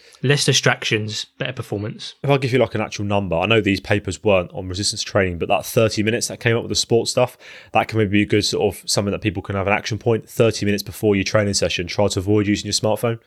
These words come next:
Speaker 2: That could be a good,
Speaker 1: Yeah.
Speaker 2: a good advice, 'cause it's not long. It's not like I'm telling you to put your phone away in a lockbox for four days before you do a bicep curl session, but, you know, thirty minutes before.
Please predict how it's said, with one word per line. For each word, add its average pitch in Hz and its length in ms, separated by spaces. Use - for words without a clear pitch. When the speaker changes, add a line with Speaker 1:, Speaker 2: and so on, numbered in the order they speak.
Speaker 2:
That - 140
could - 100
be 95 100
a 95 60
good, 98 260
Speaker 1:
Yeah. 131 220
Speaker 2:
a - 20
good 104 160
advice, 107 340
'cause 104 80
it's 95 100
not 98 160
long. 98 200
It's 87 120
not 107 80
like 98 100
I'm 98 60
telling 95 220
you 82 60
to 90 60
put - 140
your - 80
phone 101 180
away 90 180
in 90 80
a 90 40
lockbox 92 440
for - 80
four 92 220
days 85 240
before 92 220
you 85 40
do 87 140
a 82 60
bicep - 400
curl 80 160
session, 85 280
but, 87 160
you 87 80
know, 82 80
thirty 98 300
minutes 95 200
before. 92 440